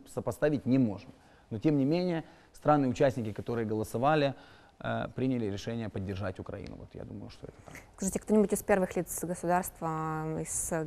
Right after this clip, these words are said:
Speaker 2: киевских властей приглашены? Вот будет ли
Speaker 1: Да, мы со своей стороны,
Speaker 2: президент
Speaker 1: конечно
Speaker 2: на
Speaker 1: же,
Speaker 2: матче?
Speaker 1: пригласили, э, всё высшее руководство государства и города.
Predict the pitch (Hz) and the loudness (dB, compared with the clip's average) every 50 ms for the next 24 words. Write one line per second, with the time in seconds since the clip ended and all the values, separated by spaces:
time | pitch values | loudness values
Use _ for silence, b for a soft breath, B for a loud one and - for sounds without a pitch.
0 | - - - 175 170 170 170 - - - - - - - 165 - - - - - | -4 -4 -2 0 0 0 -2 -6 -8 -10 -14 -16 -12 -10 -10 -10 -10 -12 -10 -4
1 | - 165 165 - - - 160 151 - 165 165 165 185 180 - - - 208 208 220 | -2 -2 -2 -2 -4 -6 -6 -4 -2 -2 -2 0 -2 -4 -4 -4 -4 -2 0 0
2 | 254 277 277 208 175 175 - - - - - - - - _ _ _ - 170 196 | 0 -2 -2 -4 -6 -8 -10 -14 -20 -16 -14 -14 -14 -16 _ _ _ -2 0 2
3 | 220 208 - 185 170 165 156 - 117 107 113 107 85 117 185 208 180 170 - 156 | 2 0 0 0 -2 -2 -2 -2 2 2 4 4 6 6 6 6 6 6 6 6
4 | 139 131 - 135 127 143 147 170 156 156 135 147 143 117 - 107 101 101 - 92 | 6 6 8 6 8 8 8 8 8 8 10 10 8 8 4 0 -2 -2 -2 -2
5 | - 120 117 113 120 120 - - - 127 113 107 107 85 - - - - - 113 | 0 2 4 4 4 2 2 2 2 2 2 2 0 -2 -4 -8 -12 -8 -4 -4
6 | 113 107 104 104 101 101 104 101 98 85 - - - - - _ _ _ _ - | -2 0 0 0 0 2 0 0 -2 -4 -8 -12 -20 -20 -20 _ _ _ _ -8
7 | - - 156 143 131 135 110 - 110 101 95 - 98 95 98 - - 98 92 98 | 0 4 6 6 6 6 4 2 0 -2 -2 -4 -6 -6 -6 -6 -6 -6 -6 -6
8 | - - 110 98 92 - - 92 90 95 110 127 151 165 175 185 | -4 0 0 0 0 -2 -6 -6 -2 0 0 0 0 -2 -6 -8